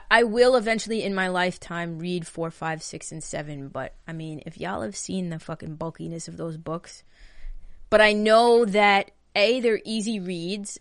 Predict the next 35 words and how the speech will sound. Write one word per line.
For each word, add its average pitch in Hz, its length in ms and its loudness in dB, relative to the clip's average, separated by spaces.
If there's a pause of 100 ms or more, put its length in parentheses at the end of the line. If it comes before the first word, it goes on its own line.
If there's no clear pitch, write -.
(100)
and 185 320 -4
B, 190 640 -4 (1160)
um, 175 800 -2 (1040)
you 185 120 -6
can 214 140 -4
get 196 180 0
so 190 320 -4
much 185 280 -4
more 175 440 -4
out 165 180 -6
of 160 140 -12
the 160 60 -12
story 156 760 -10 (520)
reading, 175 540 -4 (140)
because, 196 280 -4
I 196 80 0
mean, 214 160 0
just 226 240 -2
from 240 200 -4
reading 214 320 -2
one, 196 220 -2
two, 190 180 -8
and 180 160 -6
three, 185 320 -4
and 175 80 -4
then 165 140 -8
watching 170 380 -8
the 170 40 -8
movies 170 540 -6
one, 160 260 -10
two, - 200 -14
and 151 140 -12
three 156 260 -10
and 151 100 -14
comparing, 165 720 -8